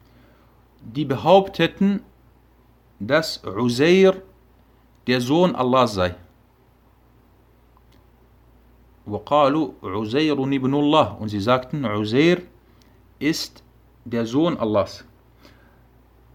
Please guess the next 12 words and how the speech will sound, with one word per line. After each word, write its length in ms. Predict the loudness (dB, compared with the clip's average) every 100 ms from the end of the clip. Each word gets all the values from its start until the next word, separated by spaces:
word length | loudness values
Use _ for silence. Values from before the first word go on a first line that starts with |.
| _ _ _ _ _ _ _ _ -2
Kurz 280 | 2 2 2
nochmal 300 | 2 2 2
zurück 360 | -2 -2 -4 -20 _ _ _ -12
zu 180 | -6 -4
Isa 260 | -2 -2
a.s. 460 | -2 0 -2 -6 -6
Isa 500 | -4 -4 -4 -2 -2
a.s. 500 | 0 0 -4 -10 -4 -2 -2 -6 _ _ _ _ _ _ _ _ _ _ _ _ _ _ _ _ _ _ _ _ _ -2
ist 320 | 0 0 -4
der 120 | -2 -2
vorletzte 760 | -2 4 6 4 2 -2 -6
Prophet 640 | -6 -8 -4 0 -2 -2